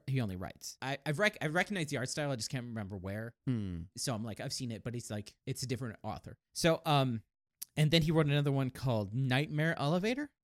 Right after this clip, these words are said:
Speaker 2: Okay.
Speaker 1: And it's, like, a one shot about, like, four people get stuck in an elevator and they share, like, the worst things they've ever done.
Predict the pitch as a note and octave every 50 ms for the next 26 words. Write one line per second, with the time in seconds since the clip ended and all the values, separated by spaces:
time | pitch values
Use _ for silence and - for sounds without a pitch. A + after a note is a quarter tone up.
0 | _ _ _ _ _ - G2+ G2 - E2 C3 C#3 B2+ D3 C3+ B2 B2 B2 A#2+ A#2+
1 | C#3 D#3 D#3+ D#3+ - D#3+ C3+ B2 A#2 - - C#3 A#2 B2+ A#2+ A2 A2+ - - B2+
2 | G#2 F#2+ E2+ - - _ _ _ - - D#3 C#3+ C3+ - - C3+ B2 B2+ A2+ A#2
3 | A2 - - - C3 A#2 - C3 A2+ A2 G#2 A2 A#2+ A#2 G2+ G#2 G#2 G2 G2+ G2
4 | F#2+ G2 F#2+ - - C3 A#2+ A2+ G#2 G2+ - - G#2+ F#2 F#2+ G#2 G2 - - A2+
5 | F2+ - - G#2 F#2+ G#2+ F#2+ F#2 E2+ E2+ F#2 G2 G#2+